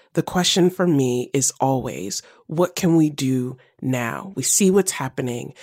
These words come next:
We see what's on the horizon for the future. What can people do right now in their everyday actions, their collective actions, to really have an impact for the better?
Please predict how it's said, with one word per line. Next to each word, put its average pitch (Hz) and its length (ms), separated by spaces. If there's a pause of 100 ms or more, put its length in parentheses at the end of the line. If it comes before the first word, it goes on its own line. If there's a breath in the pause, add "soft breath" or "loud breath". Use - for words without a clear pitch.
(200 loud breath)
We 160 80
see 170 320
what's 165 180
on 147 140
the 147 60
horizon 131 520
for 127 140
the 131 100
future. - 560 (300 loud breath)
What 156 260
can 185 180
people 151 360
do 135 320
right 139 300
now 120 340
in 117 60
their 110 200
everyday 143 420
actions, 117 580 (240 loud breath)
their 139 100
collective 135 600
actions, - 680 (280 loud breath)
to 180 140
really 143 400
have 127 220
an 127 100
impact - 600
for 165 120
the 120 100
better? 95 340